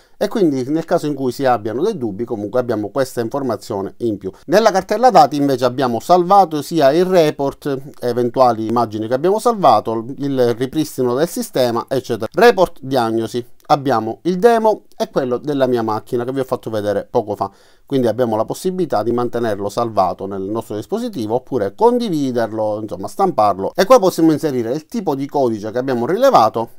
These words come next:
e f-, dando ok avremo la possibilità di vedere chi, di che tipo di errore si tratta. Quindi specificando, per esempio, mettiamo a caso, vediamo cosa esce fuori,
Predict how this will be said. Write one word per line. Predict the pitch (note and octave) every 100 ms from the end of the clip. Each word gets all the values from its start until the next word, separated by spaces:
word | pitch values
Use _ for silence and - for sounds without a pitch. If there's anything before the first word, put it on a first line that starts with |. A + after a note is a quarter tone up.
| -
e | A3
f-, | A3+
dando | F3 G3+ E3+ C#3
ok | B2 A3+ A#3 E3+ B2+ B2+
avremo | E3 E3+ C#3
la | C3+
possibilità | D#3 F3+ A#3+ G3+ C#3 A#2 A2+
di | C#3 D#3
vedere | C#3 A#2+ A2+
chi, | B2 E3
di | D3+
che | D3
tipo | - A2 D3+
di | D3
errore | F3+ A2+ G#2+ G2+ -
si | - B2
tratta. | G2+ G2 G2 - A2
Quindi | A2 G2+ G2
specificando, | - A2+ A#2 B2+ B2 B2+ G#2+ F#2+
per | F#2+
esempio, | G2+ B2 A2 F#2+ F#2
mettiamo | F#2+ - G#2+ F#2+
a |
caso, | - C3+ C#3+ C3+
vediamo | G#2+ G#2 G2+ F#2+
cosa | G2 F#2+ G2
esce | - A3
fuori, | - G2 A2+ E3